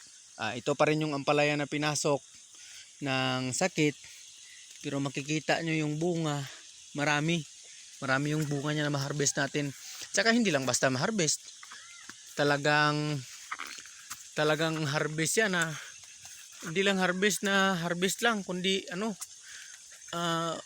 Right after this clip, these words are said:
ka-, maganda talaga yung bunga niya. Kahit dito ka magtingin, oh. Ganda talaga.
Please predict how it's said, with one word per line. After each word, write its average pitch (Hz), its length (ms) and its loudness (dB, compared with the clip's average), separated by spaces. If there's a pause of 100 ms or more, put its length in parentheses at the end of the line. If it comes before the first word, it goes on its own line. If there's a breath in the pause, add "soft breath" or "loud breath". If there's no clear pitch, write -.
(720)
ka-, - 240 0
maganda 208 320 4
talaga 190 320 6
yung 180 400 2
bunga 170 320 4
niya. 180 160 0 (240 loud breath)
Kahit 156 240 2
dito 156 160 -2
ka 156 80 2 (160)
magtingin, 156 480 -2
oh. 170 80 -10 (400)
Ganda 147 240 -2
talaga. 147 320 -6